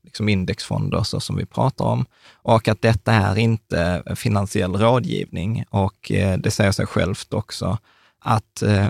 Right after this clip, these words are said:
detta materialet har vi liksom sammanställt från Nick Maggiulis bok, från Vanguard,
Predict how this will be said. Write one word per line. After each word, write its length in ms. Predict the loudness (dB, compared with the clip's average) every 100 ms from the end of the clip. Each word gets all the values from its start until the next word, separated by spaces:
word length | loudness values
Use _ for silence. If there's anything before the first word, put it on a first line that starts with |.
| -2
detta 320 | 0 0 2
materialet 560 | 0 0 -2 -2 -2 -2
har 80 | -2
vi 60 |
liksom 220 | -4 -6
sammanställt 800 | -2 0 0 -2 -6 -6 -6 -6
från 260 | -2 0 2
Nick 180 | 0 0
Maggiulis 580 | -2 2 2 2 -2 0
bok, 300 | 0 0 0
från 320 | 0 2 2
Vanguard, 800 | 2 0 0 -2 2 2 2